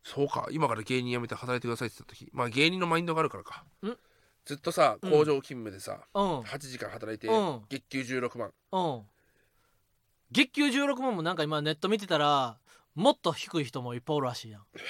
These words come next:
Speaker 1: いやー。
Speaker 2: 嫌やな。
Speaker 1: おかしいよ。
Speaker 2: うん。だって十六万やったら、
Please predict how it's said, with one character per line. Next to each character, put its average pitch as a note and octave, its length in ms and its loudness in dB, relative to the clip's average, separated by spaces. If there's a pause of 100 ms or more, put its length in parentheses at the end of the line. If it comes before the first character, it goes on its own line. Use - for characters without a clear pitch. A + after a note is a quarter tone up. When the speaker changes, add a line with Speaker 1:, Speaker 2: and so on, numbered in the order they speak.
(2000)
Speaker 1:
い B2+ 60 -10
や C3 100 -6
ー。 - 0 -
Speaker 2:
嫌 - 20 -
や G#2+ 60 -10
な。 G2 220 -18 (100)
Speaker 1:
お - 60 -20
か - 60 -14
し - 200 -12
い - 40 -18
よ。 - 60 -20 (180)
Speaker 2:
う C#3+ 40 -10
ん。 B2+ 460 -8 (840)
だ B2 80 -16
っ - 20 -20
て - 120 -20
十 C4+ 240 0
六 C#4+ 220 0
万 B3+ 120 2
や E3 60 -2
っ - 20 -20
た - 100 -12
ら、 A2+ 200 -12